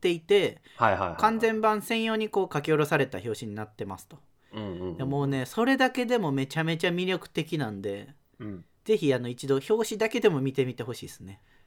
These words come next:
Speaker 1: で、あらすじをですね、簡単に紹介しておくと、
Speaker 2: うんうん。
Speaker 1: えー、魔界の王様を目指して、魔物の子百人が人間界で戦うっていう話になってます。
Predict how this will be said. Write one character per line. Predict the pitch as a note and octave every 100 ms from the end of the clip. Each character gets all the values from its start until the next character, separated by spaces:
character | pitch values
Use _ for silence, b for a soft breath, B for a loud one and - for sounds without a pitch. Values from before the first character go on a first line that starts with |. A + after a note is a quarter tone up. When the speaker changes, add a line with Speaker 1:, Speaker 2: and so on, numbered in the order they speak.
| _
Speaker 1:
で、 | D3+ C#3+ C#3 C#3
あ | E3
ら | A#3
す | E4
じ | C#4
を | B3
で | F#3+
す | G#2+
ね、 | G2+
簡 | D#3 D#3+
単 | E3 D#3
に | D3+
紹 | D#3+ C#3+
介 | C#3+
し | C#3+
て | C#3
お |
く | -
と、 | - A3 - _ _ -
Speaker 2:
う | B2
ん |
う | F2 F#2+ E2+
ん。 | - _ _ _ -
Speaker 1:
え | A#2 A2
ー、 |
魔 | C3+
界 | D#3+ A#3 B3
の | C4 B3 C#4
王 |
様 | C#4 B3+ B3 A#3+
を |
目 | A3+
指 | G#3+ C#3+
し | -
て、 | - D3+ B2 - b b b
魔 | D3 E3
物 | G3 G3+ G#3
の | G#3+ G#3
子 | _ - A3 G#3+ _
百 | - F#3+ B3+ A3+
人 | E3+ C3
が | E3 D#3+
人 | D3 G3+ A3 A3
間 | A#3+ A3
界 | G#3+ G3+
で | A#3
戦 | A3 F#3+ F#3+ D#3+
う | C#3+ C#3+
っ | - _
て | -
い | A3
う |
話 | E3 C#3 -
に | G2
な | F#2+
っ |
て | -
ま | F#2 F#2
す。 | -